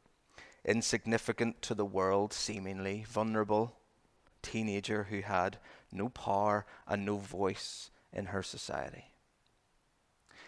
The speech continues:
yet of whom God was mindful.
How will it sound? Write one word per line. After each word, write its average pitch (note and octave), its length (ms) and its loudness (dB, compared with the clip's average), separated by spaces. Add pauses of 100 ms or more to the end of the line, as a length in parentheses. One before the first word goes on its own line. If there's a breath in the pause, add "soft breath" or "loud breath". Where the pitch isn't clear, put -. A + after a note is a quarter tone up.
(200 loud breath)
yet A2 320 4
of G#2+ 160 0 (200)
whom A2 400 0 (400 soft breath)
God G2 460 4 (260 soft breath)
was G2 220 -6
mindful. G#2 920 -4